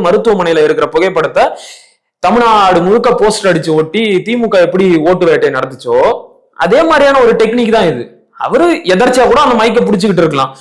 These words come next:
நாங்க பயன்படுத்திக்கிட்டோம். அரசியல் தான். பயன்படுத்தி எவ்வளவு ஓட்டு அதிகமா வாங்கணும்? ஒன்றரை விழுக்காடு.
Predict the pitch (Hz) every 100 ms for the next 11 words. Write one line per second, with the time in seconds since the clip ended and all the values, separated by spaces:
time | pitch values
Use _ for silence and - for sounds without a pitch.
0 | - - 285 302 240 240 202 165 147 135
1 | - 190 285 285 220 120 - - - _
2 | _ _ 170 254 320 269 208 233 240 285
3 | 240 240 208 208 220 180 156 156 120 123
4 | _ _ _ _ 151 185 196 175 170 127